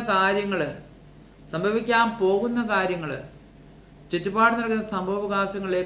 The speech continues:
കണ്ണോടിച്ചുകൊണ്ട് കേട്ട സന്ദേശങ്ങളുടെ അടിസ്ഥാനത്തിൽ ചിന്തിക്കുക. ജീവിതം എത്രമാത്രം ഗൗരവത്തോടെ എടുക്കേണ്ടതുണ്ടെന്ന് ഓർത്തു നോക്കുക. ഈ വരുന്ന ഈ സെപ്റ്റംബർ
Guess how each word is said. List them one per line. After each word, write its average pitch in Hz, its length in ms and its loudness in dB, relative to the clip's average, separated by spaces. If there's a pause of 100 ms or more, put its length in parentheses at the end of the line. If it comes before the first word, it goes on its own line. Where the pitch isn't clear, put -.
(120)
കണ്ണോടിച്ചുകൊണ്ട് 160 920 -4 (840)
കേട്ട 208 480 2 (420)
സന്ദേശങ്ങളുടെ 196 840 -4 (140)
അടിസ്ഥാനത്തിൽ 160 760 -6 (1160)
ചിന്തിക്കുക. 143 500 -6 (960)
ജീവിതം 220 360 0 (100)
എത്രമാത്രം 208 840 -2 (100)
ഗൗരവത്തോടെ 170 640 -2
എടുക്കേണ്ടതുണ്ടെന്ന് 139 680 -8 (640)
ഓർത്തു 151 360 -6
നോക്കുക. 127 300 -12 (1120)
ഈ 160 120 2
വരുന്ന 156 280 0 (840)
ഈ - 20 4 (500)
സെപ്റ്റംബർ 160 440 -8